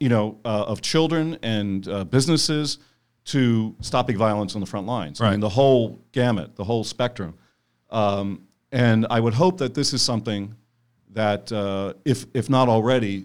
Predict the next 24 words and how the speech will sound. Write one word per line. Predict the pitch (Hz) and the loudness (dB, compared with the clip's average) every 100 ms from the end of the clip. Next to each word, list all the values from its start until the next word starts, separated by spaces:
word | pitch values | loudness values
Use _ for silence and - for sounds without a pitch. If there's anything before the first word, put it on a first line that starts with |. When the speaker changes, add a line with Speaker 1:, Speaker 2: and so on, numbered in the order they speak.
| 104 | -6
Speaker 1:
develops | 110 104 110 107 - | 0 2 4 2 0
along | 98 98 95 | -4 -2 -2
those | 95 87 | -2 -4
lines, | 101 160 123 95 127 | -4 -2 -2 -2 0
Speaker 2:
Yeah. | |
Speaker 1:
where | 113 | 0
it | 98 | -2
has | 98 101 101 95 | -4 -2 -4 -4
a | 98 95 92 | -4 -4 -4
very | 92 85 110 185 135 | -8 -6 -2 0 0
detailed | 98 110 - 104 90 | -2 -6 -6 -8 -4
business | 101 131 123 | -4 -2 -4
plan, | - 90 87 92 | -8 -10 -8 -6
and | |
this | 104 107 | -6 -6
is | 104 | -6
where | 104 | -8
you're | 101 | -6
gonna | 120 | -4
go. | 180 180 | -2 -2
And | 147 | 0
business | 240 240 208 | 0 0 0
plans | 151 127 113 | 2 4 6
are | 101 | 4